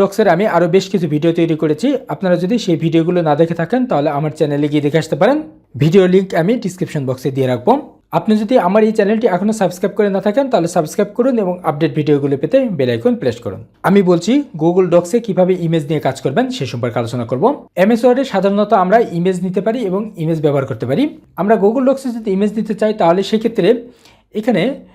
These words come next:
মূল যেই আইটেমগুলো রয়েছে, আইকনগুলো রয়েছে, এই আইকনের লাস্টে এই জায়গায় দেখুন ইনসার্ট ইমেজ একটি অপশন রয়েছে। আপনারা যদি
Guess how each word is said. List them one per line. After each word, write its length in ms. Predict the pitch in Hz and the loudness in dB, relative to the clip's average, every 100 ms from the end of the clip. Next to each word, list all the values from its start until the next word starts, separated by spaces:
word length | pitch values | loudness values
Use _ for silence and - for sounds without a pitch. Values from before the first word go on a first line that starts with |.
| 165 | -6
মূল 160 | 165 233 226 | -2 0 0
যেই 160 | 262 262 - - 165 | -2 -4 -8 -8 -2
আইটেমগুলো 400 | 170 190 156 151 | 0 0 0 2
রয়েছে, 220 | 147 143 247 247 | 2 2 0 2
আইকনগুলো 400 | 151 156 147 135 135 | 0 0 -2 -2 -2
রয়েছে, 200 | 135 262 - 196 | -2 -2 -2 -2
এই 60 | 220 185 | -2 0
আইকনের 380 | 196 220 220 247 - - _ 143 | 2 2 0 -2 -8 -20 _ -6
লাস্টে 280 | 151 196 - 208 | -4 -2 -4 -4
এই 40 | 196 | 0
জায়গায় 200 | 190 160 139 | 2 2 2
দেখুন 200 | 196 269 - - _ 214 | 0 -2 -6 -18 _ 0
ইনসার্ট 340 | 208 240 240 247 190 | 2 4 4 2 -4
ইমেজ 200 | 190 190 175 | 0 4 4
একটি 140 | 170 196 151 | 2 0 0
অপশন 200 | - 135 | 0 -4
রয়েছে। 200 | 110 110 110 - _ 160 | -6 -6 -12 -16 _ -6
আপনারা 220 | 233 233 233 | 0 0 0
যদি 140 | 226 | -6